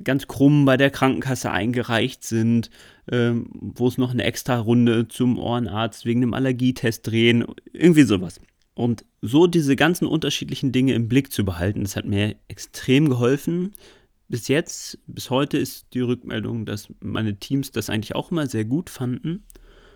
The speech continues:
Und, ähm, klar, ich verliere Zeit. Das muss man jetzt auch ehrlicherweise sagen. Ich verliere natürlich morgens sofort die Zeit, den allerersten Termin direkt wahrzunehmen.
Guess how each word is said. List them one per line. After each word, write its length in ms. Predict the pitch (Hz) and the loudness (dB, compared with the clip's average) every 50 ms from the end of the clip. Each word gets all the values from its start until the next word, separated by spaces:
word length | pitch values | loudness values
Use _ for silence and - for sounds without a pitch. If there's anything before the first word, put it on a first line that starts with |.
| _ _ _ _ _ | _ _ _ _ _
Und, 500 | - - 117 117 117 117 117 117 107 - | -8 -4 -2 -2 0 0 0 -2 -2 -2
ähm, 300 | 117 120 117 113 117 117 - _ _ _ - - _ | 0 0 0 0 -2 -2 -6 _ _ _ -20 -20 _
klar, 240 | - - 120 117 - | -4 -2 -2 -2 -2
ich 140 | 185 - - | -4 -4 0
verliere 440 | - 131 127 127 135 139 131 131 127 | 2 2 4 6 4 4 4 2 -2
Zeit. 440 | - - 135 90 95 - - - _ _ - | -4 -4 -4 -4 -4 -6 -12 -20 _ _ -10
Das 140 | - 107 | -6 0
muss 160 | - 160 165 - | 0 2 2 4
man 120 | 175 151 | 2 2
jetzt 160 | 143 - - | 0 -2 -4
auch 160 | - 147 - | -6 -6 -4
ehrlicherweise 760 | - - 139 156 156 143 - 107 104 113 117 139 151 147 135 110 | -4 -4 -2 -2 -4 -4 -4 -6 -4 -2 -2 -2 0 0 0 0
sagen. 280 | 101 90 98 113 120 - | 0 0 -2 -2 -2 -4
Ich 100 | - - | -6 -6
verliere 440 | - 123 110 117 139 151 143 - | -4 -4 0 2 2 2 2 2
natürlich 580 | 123 107 104 98 - 143 147 151 139 127 - - | 0 0 0 -2 0 0 0 2 0 0 0 -2
morgens 580 | 113 113 117 117 131 135 143 143 135 - - - _ - - - _ _ _ _ | -2 -2 0 0 -2 -2 -2 -4 -4 -6 -12 -20 _ -20 -20 -20 _ _ _ _
sofort 560 | - - 104 - - - 127 127 143 147 143 - | -6 -6 -6 -6 -4 -2 0 2 2 0 0 -2
die 120 | 127 123 | -4 -6
Zeit, 360 | - - 123 117 117 127 - | -6 -4 -4 -4 -4 -4 -4
den 160 | 110 117 - - _ | -4 -6 -6 -8 _
allerersten 680 | - 123 135 139 117 - - 120 123 123 - - 113 107 | -6 -4 -4 -2 -2 -4 -4 -4 -6 -6 -8 -8 -10 -8
Termin 440 | - - 117 117 117 117 120 123 113 | -6 -6 -4 -2 -2 -2 -2 -2 -2
direkt 360 | 110 104 98 95 90 - - | -2 -4 -4 -4 -6 -8 -8
wahrzunehmen. 880 | 92 87 90 92 - - - 101 95 95 95 104 113 131 180 214 - | -6 -6 -6 -6 -6 -4 -4 -2 0 0 0 0 -2 -4 -6 -8 -10